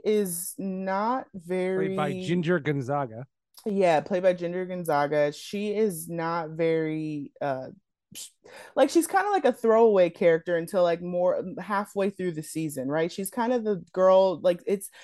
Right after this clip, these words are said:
Speaker 1: it's one of the more tropier things that the show does end up falling into is just having the sidekick best friend, but
Speaker 2: Yeah.
Speaker 1: she's just kinda like the s-, are supportive, you know what I mean? She's just like, "Yeah, girl, go do this, girl.
Speaker 2: Well,
Speaker 1: Yeah,
Speaker 2: she
Speaker 1: girl,
Speaker 2: get-,
Speaker 1: I
Speaker 2: she,
Speaker 1: got your
Speaker 2: she,
Speaker 1: shoes,
Speaker 2: she gets
Speaker 1: girl."
Speaker 2: the job,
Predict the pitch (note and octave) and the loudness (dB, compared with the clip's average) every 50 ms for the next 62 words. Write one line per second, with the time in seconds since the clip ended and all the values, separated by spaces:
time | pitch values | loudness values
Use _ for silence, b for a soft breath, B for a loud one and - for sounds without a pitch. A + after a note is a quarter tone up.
0 | B B B A#3 A#3 - A3+ B3 C#4 E4 F4 F4+ F4 D4 C#4 C4+ C#4 C4+ C4+ - | B B B -2 0 0 2 2 4 4 2 2 2 4 4 4 4 2 0 0
1 | - G3+ G3 A3 - B3 A#3+ A#3 A#3+ A#3 - A3+ A3+ A#3+ G#3+ A3 G#3 - A3 - | 0 2 2 2 0 -2 0 0 0 0 0 0 0 0 0 -2 -4 -6 -8 -2
2 | - A3 G#3+ G#3+ F#3+ F#3 F#3+ G3 G3+ G3+ D3+ G#3 G#3+ G3 G3 F#3+ G3 - - F#3+ | 0 2 2 2 4 6 4 4 4 2 -2 -2 -2 0 0 0 0 -2 -4 -4
3 | G3 G3 G3 G3 G3 F#3+ G3 G#3 - - A3+ G#3 G#3 G#3 G#3 - B B B B | -2 -2 -4 -6 -6 -8 -8 -8 -6 -4 -4 -2 -2 -2 -4 -6 B B B B
4 | B B - G3 F#3+ F3 E3+ - G3+ G3 - - G3+ G#3 G3 G3 G3 G3 F#3+ F#3+ | B B 2 2 2 2 0 -2 -2 -2 -2 -2 0 0 0 0 0 -2 -6 -6
5 | F3 F#3 - - F#3 E3+ E3+ F3+ F#3 - - A3 G3 - E3+ D#3 D#3 D#3 F3+ - | -6 -6 -4 -2 0 2 2 0 0 -2 -2 -2 -2 -2 -2 -2 0 0 0 -4
6 | - - - - E3 D#3 D#3 E3 F3 G3 A3 A#3 A#3+ _ _ _ _ _ _ - | -8 -10 -6 -4 -2 -2 -2 -2 -2 -4 -4 -6 -8 _ _ _ _ _ _ -6
7 | F3 F3 G3 G3 C#3 C3+ A3+ A3 G3+ G#3+ A3 - - - C4 A#3+ G#3+ G3+ G#3+ A3 | 0 2 2 2 2 2 0 0 0 0 -2 -2 -2 -2 -2 0 2 2 0 0
8 | - G#3 - - - - F3 F#3 G3 G3 - G#3 F#3+ - - G#3 G3 F#3 F3 D#3+ | -2 -6 -10 -8 -2 2 4 4 2 2 -2 -6 -6 -4 -2 0 0 2 2 2
9 | C3 B2 C#3 E3 F3 F3+ F#3 F#3 F#3 F3+ F#3 F#3 F#3 - - G3 - - G3 G3+ | 0 0 -2 -6 -4 -2 0 0 0 0 -2 -6 -10 -12 -14 -14 -8 -4 -2 -2
10 | G3+ - C4 D#4 E4+ E4 C4+ A#3+ C4 C4 C4+ D4 D4 B3 C4 C4+ C4+ A3+ C4+ C4+ | 0 0 2 2 2 2 2 2 2 2 2 2 0 2 0 0 0 0 -4 -6
11 | C4+ B3 C4 D4 C#4+ - - - B3+ B3 B3 B3 B3+ B3 F#3 F3 - B3+ A#3 G3+ | -4 -4 -6 -6 -8 -6 -2 0 2 2 4 4 4 4 4 4 4 2 2 2
12 | A#3 A#3 A3+ A#3 A#3+ - - G#3+ G#3 A#3 A#3+ - A#3 - G#3 G#3+ G#3+ B3+ B3 A3+ | 2 4 4 4 2 2 2 2 2 2 0 -2 -2 2 2 4 4 2 2 0
13 | G3+ G#3 A3+ G#3+ G#3 A3+ A#3 B3 F#3+ D#3+ C3+ F3 G3 G#3+ A3 G3+ F3 F3 E3 | 2 4 6 6 6 6 4 2 2 2 2 4 6 8 8 8 8 6 4